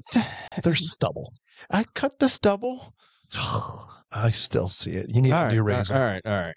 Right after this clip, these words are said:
Speaker 1: all right. <laughs> Thought this was a no judgment zone. Far, far from it.
Speaker 2: You know that by now.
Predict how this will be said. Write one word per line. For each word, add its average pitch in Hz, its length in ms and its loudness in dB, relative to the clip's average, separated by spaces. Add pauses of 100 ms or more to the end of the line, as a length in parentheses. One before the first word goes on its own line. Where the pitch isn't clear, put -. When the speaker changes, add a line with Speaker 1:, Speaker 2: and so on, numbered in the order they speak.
Speaker 1:
all 82 60 -6
right. - 420 -6 (180)
<laughs> - 340 -20
Thought 110 160 -4
this 104 200 0
was 98 200 0
a 87 80 -2
no 104 320 2
judgment 95 500 0
zone. 95 320 0 (1040)
Far, - 300 0
far 123 420 2 (100)
from 185 220 4
it. 160 220 2
Speaker 2:
You 175 240 4
know 185 240 4
that 156 260 2
by 110 160 0
now. 104 380 0